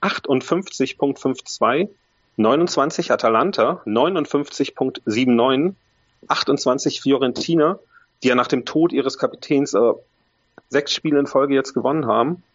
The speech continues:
sechzig Punkt null sechs, siebenundzwanzig Real Betis, sechzig Punkt zwei drei, sechsundzwanzig, äh, trotz eins zu vier Niederlage geht's da einen Platz hoch für Rasenballsport Leipzig, einfach ein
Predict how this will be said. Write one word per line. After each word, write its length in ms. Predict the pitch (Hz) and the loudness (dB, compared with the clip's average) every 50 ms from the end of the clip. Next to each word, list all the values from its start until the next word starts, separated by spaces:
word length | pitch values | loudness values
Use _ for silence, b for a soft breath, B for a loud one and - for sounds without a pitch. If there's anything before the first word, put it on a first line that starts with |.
| _ _ _ _ _ _ | _ _ _ _ _ _
sechzig 600 | - - 151 - - - - 147 143 - - _ | -4 -2 -2 -2 -4 -2 -2 -2 -2 -2 -8 _
Punkt 340 | - - 139 131 - - - | -6 -4 -4 -4 -6 -6 -2
null 280 | 123 120 123 120 113 104 | 0 2 2 4 2 2
sechs, 400 | 113 135 170 - - - - - - - _ _ _ _ _ _ _ _ _ _ _ - | 2 2 0 0 -4 -10 -10 -12 -14 -20 _ _ _ _ _ _ _ _ _ _ _ -4
siebenundzwanzig 800 | 107 120 202 226 180 143 - - 120 123 - - 170 - 127 127 | 0 2 2 4 2 2 2 0 -2 -2 -2 -4 -6 -4 0 2
Real 240 | 135 131 127 131 | 4 4 4 2
Betis, 480 | 127 131 123 - 180 220 - - - - B B B B B B B B B _ _ | 0 -2 -4 -6 -8 -10 -10 -12 -16 -18 B B B B B B B B B _ _
sechzig 540 | - 143 147 - - - 147 139 - - - _ | -4 -4 -4 -4 -4 -6 -6 -6 -6 -10 -16 _
Punkt 340 | - - 135 131 - - - - _ | -8 -6 -6 -6 -8 -12 -16 -18 _
zwei 280 | - - - 104 107 104 | -8 -2 0 0 0 0
drei, 400 | 104 - 98 123 165 220 247 - _ _ _ _ _ _ _ _ _ _ _ _ | 0 0 2 2 2 0 -2 -6 _ _ _ _ _ _ _ _ _ _ _ _
sechsundzwanzig, 800 | - - 165 165 - 180 - - 143 117 113 107 - 110 104 113 | -4 -4 -2 0 -2 -2 0 2 2 2 2 0 -2 -2 0 2
äh, 100 | 104 104 | 0 0
trotz 320 | - - 175 185 - - - | 2 0 -2 -2 -2 -6 -6
eins 300 | - - 190 220 - - | -2 0 0 0 0 -2
zu 80 | 180 | -4
vier 180 | 175 - 180 170 | -2 0 0 0
Niederlage 440 | 170 180 202 208 156 117 113 113 107 | 2 0 0 2 2 4 2 2 2
geht's 200 | 123 131 127 - | 0 -2 -2 0
da 100 | 135 107 | -2 0
einen 140 | 139 170 165 | 0 0 0
Platz 220 | 175 147 - - | -2 -2 0 0
hoch 140 | 170 170 - | 0 0 2
für 240 | - 127 110 - 123 | 2 0 2 2 2
Rasenballsport 760 | 120 127 170 165 147 131 131 135 131 - - - 131 123 123 | 2 2 2 0 -2 -2 -2 -2 -2 -2 0 0 0 2 2
Leipzig, 480 | 120 110 143 - - - 104 98 - | 2 2 2 0 -2 -6 -6 -4 -2
einfach 200 | 101 107 113 117 | -4 -4 -4 -4
ein 160 | 120 113 92 | -6 -8 -8